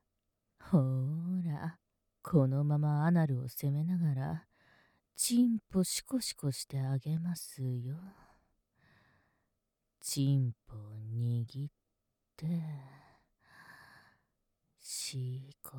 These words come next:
シコ、シコシコ、シコシコ。どうですか？雑魚チンポ、気持ちいいですか？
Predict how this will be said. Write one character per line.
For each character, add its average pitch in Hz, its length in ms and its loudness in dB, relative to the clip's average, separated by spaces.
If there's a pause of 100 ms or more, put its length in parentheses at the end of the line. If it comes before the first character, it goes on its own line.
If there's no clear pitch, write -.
(140)
シ - 580 -12 (140)
コ、 - 80 -20 (1200)
シ - 580 -2
コ - 200 -10 (120)
シ - 320 -14 (220)
コ、 - 160 -12 (1200)
シ - 480 -6 (160)
コ 107 380 -16
シ - 540 -12 (100)
コ。 - 100 -20 (2000)
ど 143 300 2
う 135 80 -4
で 123 160 -8
す - 140 -20
か？ - 140 -16 (1500)
雑 151 340 2
魚 165 220 -8 (100)
チ 165 220 -10
ン 151 100 -6 (140)
ポ、 123 320 -14 (400)
気 135 200 -2
持 151 200 -2
ち 233 320 -8
い - 20 -6
い 220 40 -10
で 185 120 -2
す - 160 -12
か？ - 140 -20